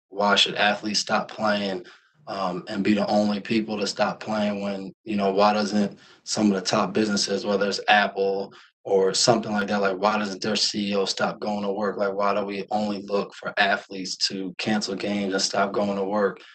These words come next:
Um, and I read that and I was like, "Man, like, that's another interesting point." Like, that makes sense. And, um, it's just that feeling of, like, right now as an athlete, like,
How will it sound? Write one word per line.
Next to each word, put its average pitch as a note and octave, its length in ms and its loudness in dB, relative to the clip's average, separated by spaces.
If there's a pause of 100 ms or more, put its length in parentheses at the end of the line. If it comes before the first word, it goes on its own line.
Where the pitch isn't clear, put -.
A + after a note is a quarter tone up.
(300)
Um, F2+ 420 0
and G#2 140 4
I G2+ 80 4
read A#2+ 280 4
that G#2+ 160 0
and G#2 80 0
I G#2 100 0
was G2+ 140 -4
like, G2+ 140 2
"Man, A2 260 -2
like, G2+ 300 0 (340)
that's G2+ 220 2
another G#2 320 2
interesting A2 500 0
point." A2 320 0
Like, G2 200 0
that G#2 180 2
makes G2+ 300 2
sense. A2+ 420 -2
And, G2 320 -4 (440)
um, F#2 400 0 (140)
it's A#2 160 4
just A2 200 4
that A2+ 200 6
feeling A2 400 0
of, G#2 120 -4
like, G2+ 220 0
right G#2+ 220 0
now G#2 520 0 (420)
as G#2+ 180 0
an G2 140 2
athlete, G#2 480 2
like, F#2+ 360 -4